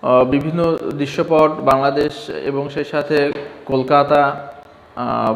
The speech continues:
পর্যন্ত, পাকিস্তানের পেশোয়ার শহর পর্যন্ত, এবং বিদেশে যে ঘটনাটা ঘটেছে সেটা হচ্ছে আফগানিস্তানের রাজধানী, আহ, আফগানিস্তান এবং কাবুলের বিভিন্ন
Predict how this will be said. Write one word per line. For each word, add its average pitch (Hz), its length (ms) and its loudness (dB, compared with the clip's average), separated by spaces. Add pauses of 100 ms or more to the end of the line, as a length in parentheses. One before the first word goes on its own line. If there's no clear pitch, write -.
পর্যন্ত, 151 580 2 (1160)
পাকিস্তানের 139 640 0
পেশোয়ার 143 680 -2 (300)
শহর 143 320 -2 (100)
পর্যন্ত, 143 560 -2 (100)
এবং 135 240 -4
বিদেশে 160 340 0
যে 196 120 2
ঘটনাটা 175 420 -2
ঘটেছে 170 480 -4 (160)
সেটা 160 220 -2
হচ্ছে 135 460 -2 (420)
আফগানিস্তানের 160 880 0
রাজধানী, 123 580 -4 (1160)
আহ, 117 540 2
আফগানিস্তান 180 640 0
এবং 147 580 -2
কাবুলের 139 480 2 (300)
বিভিন্ন 131 600 -6